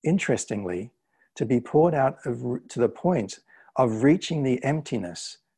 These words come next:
that Ruth chose in order to go with her. That's what God did in, in Naomi's mind. This is how God's dealing with her.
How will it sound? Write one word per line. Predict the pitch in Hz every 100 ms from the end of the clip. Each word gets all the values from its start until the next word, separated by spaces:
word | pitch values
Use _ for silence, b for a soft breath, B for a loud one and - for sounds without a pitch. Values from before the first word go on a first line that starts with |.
| -
that | 117 113
Ruth | 120 147 143
chose | - - 113 160 123 - - - - _ _ _ _ _ _ _ _ _ _ _
in | 127
order | 117 110
to | -
go | 113 107
with | 107 -
her. | 98 - _ _ _ _ _ _ _ _ _ _ _ _ _ _ _ _ _ _ _ _ _ _ _ _ _ -
That's | 180 -
what | 131 92
God | 117 117
did | - 87 - _ _ _ _ _
in, | 107 101
in | 113 98
Naomi's | 95 95 92 -
mind. | 92 92 95 _ _ _ _ _ _ _ _ _ _ _ _ _ _ _ _ _ _ _ -
This | 196 190
is | -
how | 120
God's | 110 98 85
dealing | - 101 92
with | 87
her. | - -